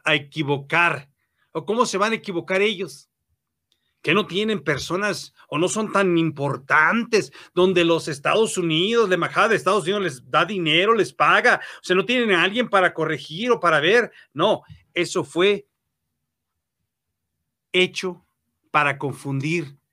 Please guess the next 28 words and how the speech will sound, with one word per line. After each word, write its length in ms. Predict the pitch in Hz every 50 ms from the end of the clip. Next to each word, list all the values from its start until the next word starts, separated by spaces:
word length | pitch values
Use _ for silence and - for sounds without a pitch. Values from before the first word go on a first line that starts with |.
| _ _ _ _ _ _ -
a 120 | 135 131
la 180 | 131 127 - -
población. 640 | 123 117 117 117 110 - - 135 120 104 90 _ _ _ _ _ _ _ _ _ _ _ _ _ _ _ _ _ _ _ _ _ _ _ - - -
Habló 280 | - 143 165 214 262
a 60 | 285 285
la 120 | 269 -
población 480 | - 214 190 180 143 139 - 185 196 190
mundial 540 | 165 151 143 143 160 196 247 285 285 196
porque 440 | - 175 147 - 165 160 143 - - - _ _ _ -
no 300 | 147 156 170 190 233 247
nada 260 | 247 247 214 170 139
más 540 | 127 131 156 196 214 190 143 - - _ _ _ _ -
estamos 500 | 151 139 143 - 180 190 196 165 - 151
hablando 680 | 143 131 135 139 156 175 190 185 160 147 131 - - _ _ _ _ _ _ _ -
de 200 | 139 117 139 131
México. 680 | 131 185 226 226 - 208 165 - 160 123 - _ _ _ _ _ _ _ _ _ _ _ _ _ _ _ _ _ _ _ _ - 131
Estamos, 480 | 127 - 175 196 226 302 294 - 208 -
estamos 400 | 170 139 143 180 208 240 - -
hablando 380 | 208 185 170 180 190 196 190 196
hoy 80 | 190
con 160 | 190 196 185 170
las 120 | 156 143
redes 260 | 143 156 175 180 170 -
sociales, 480 | 175 143 - - 160 160 175 175 143
llega 320 | 143 165 165 175 190 180 -
a 100 | 143 139
nivel 380 | 139 147 139 131 131 139 139 135
mundial. 640 | 123 123 117 113 107 110 120 139 170 208 214 170 -